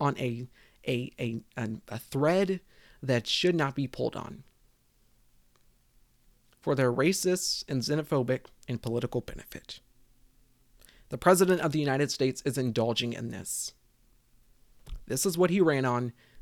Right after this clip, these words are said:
This is what he swore. Watch what they're doing in these final forty-two days. Seriously. Watch what they're doing.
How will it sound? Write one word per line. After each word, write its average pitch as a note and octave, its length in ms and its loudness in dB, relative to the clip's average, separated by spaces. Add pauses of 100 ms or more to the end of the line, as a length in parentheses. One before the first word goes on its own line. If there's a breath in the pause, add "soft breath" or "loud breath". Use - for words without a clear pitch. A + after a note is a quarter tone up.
This C3+ 320 0
is C#3+ 120 -2
what C3+ 140 0
he C#3 140 0
swore. - 440 -4 (1400)
Watch D3+ 240 4
what C#3 120 0
they're C#3+ 160 2
doing A2+ 360 -4 (180)
in C3+ 100 0
these B2+ 180 0
final B2 280 0
forty-two B2 420 -2
days. - 460 -12 (720)
Seriously. - 460 -6 (1120 loud breath)
Watch - 200 0
what B2+ 80 -2
they're A#2+ 140 -2
doing. A2 280 -8